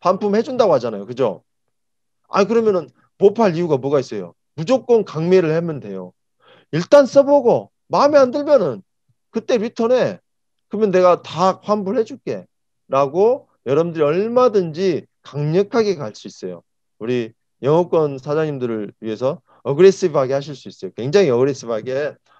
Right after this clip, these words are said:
어, 하실 수 있는데, 어, 제품 파는 것도 문제가 안 되고, 그 다음에 우리 사업하는 것도 어때요? 아니, 세상에 두 줄만 해래요.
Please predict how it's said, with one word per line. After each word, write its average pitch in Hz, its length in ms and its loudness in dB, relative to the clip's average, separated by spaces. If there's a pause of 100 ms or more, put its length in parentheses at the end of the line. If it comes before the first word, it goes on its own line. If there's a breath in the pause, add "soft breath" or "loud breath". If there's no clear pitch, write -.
어, 95 380 -16 (240)
하실 165 220 -12
수 123 140 -14
있는데, 131 480 0 (540 soft breath)
어, 113 600 0 (1200)
제품 202 340 2
파는 196 320 0
것도 139 220 -4
문제가 127 360 -4
안 101 120 -10
되고, 95 320 -10
그 170 80 -14
다음에 175 420 2 (160 soft breath)
우리 175 160 -2
사업하는 262 480 4
것도 196 220 0
어때요? 139 400 0 (1080)
아니, 196 260 2
세상에 196 500 0
두 190 180 -8
줄만 220 320 0
해래요. 123 560 -4